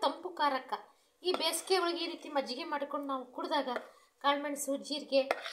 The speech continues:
ಇಂಗಿನ ಒಗ್ಗರಣೆ ಹಾಕೊಂಡು ಕುಡಿದಾಗ ಬಹಳ ತಂಪುದಾಯಕ. ಆಮೇಲೆ ದೇಹದ ಒಂದು ಶಕ್ತಿಯನ್ನ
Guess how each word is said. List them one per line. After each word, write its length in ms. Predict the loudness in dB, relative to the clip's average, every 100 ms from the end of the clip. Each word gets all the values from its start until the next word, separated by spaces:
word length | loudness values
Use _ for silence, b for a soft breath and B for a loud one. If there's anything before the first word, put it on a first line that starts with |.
| -4
ಇಂಗಿನ 220 | -4 -2
ಒಗ್ಗರಣೆ 360 | 0 2 2
ಹಾಕೊಂಡು 340 | 0 -4 -4 -6
ಕುಡಿದಾಗ 340 | -2 -2 0 0
ಬಹಳ 320 | -2 0 -2
ತಂಪುದಾಯಕ. 840 | -2 -4 -6 -6 2 4 2 -2 -6 -8 B B B
ಆಮೇಲೆ 540 | 0 2 2 4 2 2 -8 -16 -18 -16 -2
ದೇಹದ 300 | 2 4 6
ಒಂದು 220 | 6 4
ಶಕ್ತಿಯನ್ನ 680 | 0 0 -2 0 2 2